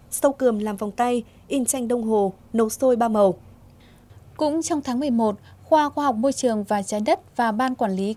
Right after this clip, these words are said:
Speaker 2: Ký túc xá, giảng viên Nguyễn Thị Hồng Viên đã tổ chức cho sinh viên lớp Khoa học Môi trường K mười hai thực hiện chương trình truyền thông phân loại rác, giảm thiểu túi ni lông để bảo vệ môi trường cho sinh viên ký túc xá Trường Đại học Khoa học.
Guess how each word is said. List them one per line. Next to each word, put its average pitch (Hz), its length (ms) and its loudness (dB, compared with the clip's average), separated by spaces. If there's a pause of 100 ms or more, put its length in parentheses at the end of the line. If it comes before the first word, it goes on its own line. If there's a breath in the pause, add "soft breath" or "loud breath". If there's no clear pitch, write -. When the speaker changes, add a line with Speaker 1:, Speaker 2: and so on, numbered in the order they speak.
Speaker 2:
Ký 220 120 -2
túc 285 200 -6
xá, 226 420 -2
giảng 233 280 0
viên 254 320 0
Nguyễn 247 160 0
Thị 294 100 -4
Hồng 214 140 -2
Viên 247 280 4 (300 loud breath)
đã 247 260 2
tổ 254 160 0
chức 339 260 -4
cho 262 200 -4
sinh 254 200 -4
viên 233 340 0
lớp 339 180 2
Khoa 269 100 -6
học 214 180 -2
Môi 254 140 0
trường 214 240 -4
K 196 80 -4 (100)
mười 214 140 0
hai 240 300 -2 (280 loud breath)
thực 302 140 0
hiện 285 160 0
chương 294 160 -4
trình 254 220 -2
truyền 220 260 -2
thông 247 240 -2
phân 247 240 -2
loại 233 180 -2
rác, 320 260 -2 (260 loud breath)
giảm 247 240 2
thiểu 214 240 -2
túi 214 200 -2
ni 269 100 0
lông 262 320 0
để 214 140 2
bảo 190 160 -2
vệ 202 160 -2
môi 233 120 -2
trường 214 320 2 (340 loud breath)
cho 285 140 0
sinh 269 180 -4
viên 240 300 -2
ký 220 140 -6
túc 349 200 -8
xá 226 340 -2
Trường 240 180 -2
Đại 190 120 -4
học 202 160 -6
Khoa 233 120 -2
học. 220 240 2